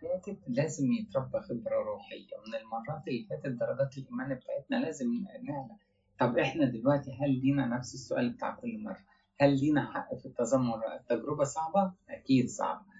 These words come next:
والشعب كله شاهد الكتاب فعلًا، "عطش هناك الشعب إلى الماء"، وهم هيقولوا له كده: "لتمتنا"، يعني إحنا درجة العطش بتاعتنا وصلت إن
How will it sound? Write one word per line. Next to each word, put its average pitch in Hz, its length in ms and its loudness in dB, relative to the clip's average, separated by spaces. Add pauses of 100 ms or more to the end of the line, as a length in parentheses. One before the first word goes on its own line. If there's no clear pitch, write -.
(200)
والشعب 143 440 0
كله 160 420 0
شاهد 147 360 -2
الكتاب - 500 -4
فعلًا، - 280 0 (360)
"عطش - 420 2
هناك 135 340 2
الشعب 135 420 -4
إلى 143 180 0
الماء"، 156 380 -4 (280)
وهم 156 300 2
هيقولوا 139 440 0
له 135 120 2
كده: - 280 -8 (220)
"لتمتنا"، 120 960 4 (120)
يعني 123 340 -2
إحنا 135 220 -4
درجة 135 360 0 (120)
العطش - 640 -6
بتاعتنا 127 420 -2
وصلت 131 420 -2
إن 117 60 -2